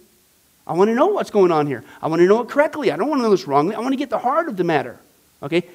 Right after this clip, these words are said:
It's the same thing. Ask preliminary questions is the next thing. After you've read it through several times,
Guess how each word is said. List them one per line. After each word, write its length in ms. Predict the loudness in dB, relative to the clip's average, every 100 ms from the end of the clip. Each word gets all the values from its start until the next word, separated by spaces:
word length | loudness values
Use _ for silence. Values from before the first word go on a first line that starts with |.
| _
It's 140 | -4 -4
the 80 |
same 240 | -2 0 0
thing. 180 | -2 -2
Ask 440 | 0 2 0 -6
preliminary 560 | 0 0 0 -2 -2 -2
questions 540 | 0 0 0 -6 -6
is 160 | -6 -6
the 80 | -2
next 260 | -2 -2
thing. 240 | -6 -6 -6 -12 -20 -20 _ 0
After 200 | 2 2
you've 160 | 2
read 100 | 2
it 100 | 0
through 120 | -4
several 280 | -2 0 0
times, 440 | 0 0 2 0